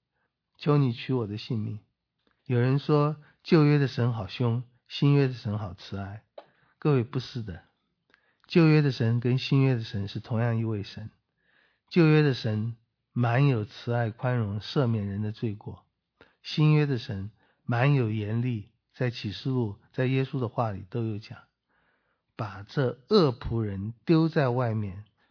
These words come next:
必要哀哭切齿了。我们信的神，圣经的神，不仅新旧约是一致的，两千年来是一致的，全能、全善、独一。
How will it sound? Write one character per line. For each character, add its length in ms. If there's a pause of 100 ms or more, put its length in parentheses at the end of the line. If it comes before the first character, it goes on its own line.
必 160
要 160
哀 320
哭 260
切 300
齿 240
了。 240 (840)
我 160
们 120
信 240
的 100
神， 520
圣 320
经 160
的 100
神， 360 (300)
不 100
仅 220
新 260
旧 180
约 160
是 160
一 140
致 260
的， 220 (340)
两 320
千 240
年 160
来 140
是 180
一 140
致 260
的， 160 (220)
全 360
能、 360 (260)
全 380
善、 400 (360)
独 220
一。 340